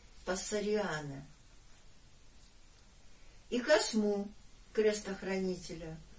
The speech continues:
умоляя, чтобы он позволил ей видеться с ним. Они же, пришедшие, не нашли его в Лавре,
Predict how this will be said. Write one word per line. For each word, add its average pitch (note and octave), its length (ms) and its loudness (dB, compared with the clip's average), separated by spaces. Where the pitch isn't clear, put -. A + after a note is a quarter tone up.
умоляя, G#3 720 6
чтобы G3+ 520 -2
он A#3+ 340 6
позволил A3 720 6
ей G3 220 0
видеться G#3+ 560 -2
с - 260 -10
ним. D3 300 -6
Они G#3 400 6
же, C4 140 6
пришедшие, C4 800 4
не C4 140 8
нашли C4+ 520 2
его F3 240 -2
в D#3+ 80 -8
Лавре, D#3 540 -4